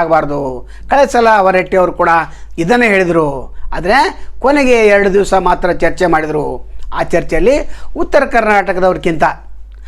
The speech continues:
ದಕ್ಷಿಣ ಕರ್ನಾಟಕ ಶಾಸಕರೇ ಹೆಚ್ಚು ಮಾತಾಡಿದ್ದಾರೆ. ಅಂದ್ರೆ ಅಭ್ಯಾಸ ಮಾಡಿ ಬರೋದಿಲ್ಲ. ಈ ಹದಿನೆಂಟು ಶಾಸಕರು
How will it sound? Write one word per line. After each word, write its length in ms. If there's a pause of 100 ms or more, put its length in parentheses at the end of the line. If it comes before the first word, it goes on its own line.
(240)
ದಕ್ಷಿಣ 360
ಕರ್ನಾಟಕ 400
ಶಾಸಕರೇ 400
ಹೆಚ್ಚು 220
ಮಾತಾಡಿದ್ದಾರೆ. 500 (520)
ಅಂದ್ರೆ 160 (100)
ಅಭ್ಯಾಸ 300 (100)
ಮಾಡಿ 260
ಬರೋದಿಲ್ಲ. 340 (520)
ಈ 100
ಹದಿನೆಂಟು 420
ಶಾಸಕರು 440